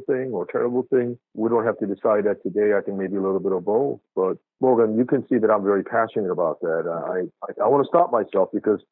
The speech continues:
there are other questions that we should try to get through. But I do think that for evangelicals,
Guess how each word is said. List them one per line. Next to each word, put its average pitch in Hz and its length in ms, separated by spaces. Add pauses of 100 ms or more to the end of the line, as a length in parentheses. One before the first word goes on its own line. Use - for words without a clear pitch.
(100)
there 113 80
are 110 100
other 123 140
questions 120 380
that 110 100
we 101 300
should 98 180
try 104 220
to 95 80
get 95 220
through. 101 160
But 90 140
I 110 120
do 135 100 (160)
think 139 220
that 123 180
for 120 220
evangelicals, 107 760